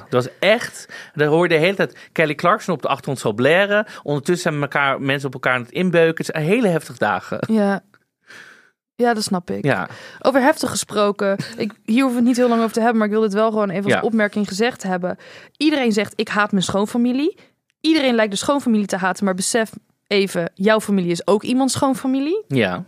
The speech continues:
Speaker 2: Nou, dat wilde ik gewoon even zeggen.
Speaker 1: Maar hoe kan het nou dat iedereen zijn schoonfamilie
Speaker 2: Ja,
Speaker 1: ja,
Speaker 2: weet ik
Speaker 1: ik
Speaker 2: ook niet. Ga, gaan we nog wel een keer... We gaan
Speaker 1: De
Speaker 2: wel een
Speaker 1: eerste
Speaker 2: keer een
Speaker 1: keer
Speaker 2: aflevering
Speaker 1: schoonfamilie
Speaker 2: ja,
Speaker 1: of zo,
Speaker 2: geen
Speaker 1: ja.
Speaker 2: idee.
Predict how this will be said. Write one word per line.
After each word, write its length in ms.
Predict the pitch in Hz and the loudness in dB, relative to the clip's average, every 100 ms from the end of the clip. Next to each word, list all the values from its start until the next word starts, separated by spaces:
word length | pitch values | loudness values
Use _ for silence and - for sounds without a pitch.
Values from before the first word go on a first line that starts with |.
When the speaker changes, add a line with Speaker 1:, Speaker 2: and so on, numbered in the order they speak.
| _ _ - | _ _ -6
Speaker 2:
Nou, 180 | 196 | -4
dat 100 | 175 | -2
wilde 160 | 190 185 | -2 -2
ik 60 | 180 | -2
gewoon 180 | 185 175 | -2 -2
even 140 | 175 | -2
zeggen. 420 | 180 196 233 320 - _ _ _ _ _ _ _ _ _ _ _ | -2 -4 -4 -6 -12 _ _ _ _ _ _ _ _ _ _ _
Speaker 1:
Maar 180 | 127 139 | -6 -2
hoe 160 | 160 180 | -2 0
kan 200 | 214 226 | 2 2
het 100 | 180 | 4
nou 140 | 165 | 2
dat 140 | 156 - | 2 0
iedereen 340 | 202 185 160 | 0 2 2
zijn 140 | - 143 | -2 -6
schoonfamilie 760 | - 262 240 151 135 117 117 | -2 -2 -2 -2 0 0 0
Speaker 2:
Ja, 100 | 240 | 0
Speaker 1:
ja, 60 | 254 | 2
Speaker 2:
weet 140 | 156 - | 0 0
ik 60 | |
Speaker 1:
ik 60 | 233 | 0
Speaker 2:
ook 80 | 208 | 0
niet. 220 | 208 - | -2 -2
Ga, 220 | - 233 | -4 -4
gaan 220 | - - 240 | -4 -4 -2
we 60 | |
nog 120 | 233 | 0
wel 100 | 220 | 0
een 80 | 233 | -2
keer... 320 | 226 226 220 - | -2 -2 -2 -2
We 120 | 220 | -4
gaan 160 | 233 | 0
Speaker 1:
De 60 | 240 | 2
Speaker 2:
wel 20 | |
een 40 | - | 4
Speaker 1:
eerste 160 | - | 4
Speaker 2:
keer 100 | 240 | 2
een 60 | - | 2
Speaker 1:
keer 180 | 226 226 | 2 2
Speaker 2:
aflevering 160 | 127 | 2
Speaker 1:
schoonfamilie 500 | - 139 117 107 104 | 2 2 4 4 2
Speaker 2:
ja, 40 | 80 | 0
Speaker 1:
of 80 | - | 0
zo, 220 | 113 104 | 2 2
Speaker 2:
geen 200 | 104 123 | 0 2
Speaker 1:
ja. 140 | 233 | 2
Speaker 2:
idee. 280 | 226 226 277 | 2 2 0